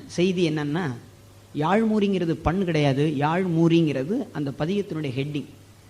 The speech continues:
யாழ்மூரிங்கிறது பண் உளதுன்னு ஒரு ஆராய்ச்சிக்குரியதா தான் இருக்கு. கட்டளை பேதம் என்றால் என்ன?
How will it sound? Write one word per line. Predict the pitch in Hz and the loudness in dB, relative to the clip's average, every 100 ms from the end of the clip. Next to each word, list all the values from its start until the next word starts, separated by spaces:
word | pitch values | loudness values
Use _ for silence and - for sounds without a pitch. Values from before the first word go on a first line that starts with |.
| - - - - - - | -20 -20 -20 -20 -20 -6
யாழ்மூரிங்கிறது | 143 175 190 180 175 165 | -2 0 2 0 0 0
பண் | 156 - 165 175 151 | -2 0 0 2 4
உளதுன்னு | 175 175 202 190 | 4 4 2 2
ஒரு | 160 | 2
ஆராய்ச்சிக்குரியதா | 139 143 165 180 160 156 151 147 143 | 0 2 2 2 -2 -4 0 0 0
தான் | 139 147 | 0 -2
இருக்கு. | 127 - - - - - - - - - - - - - - - - - - - - - - - - - | -4 -8 -20 -20 -20 -20 -20 -20 -20 -20 -20 -20 -20 -20 -20 -20 -20 -20 -20 -20 -20 -20 -20 -20 -20 -2
கட்டளை | 175 170 262 254 247 | 0 4 6 8 10
பேதம் | 190 208 208 196 | 8 8 6 6
என்றால் | 180 170 175 180 | 4 6 6 6
என்ன? | 151 151 143 147 | 6 8 8 6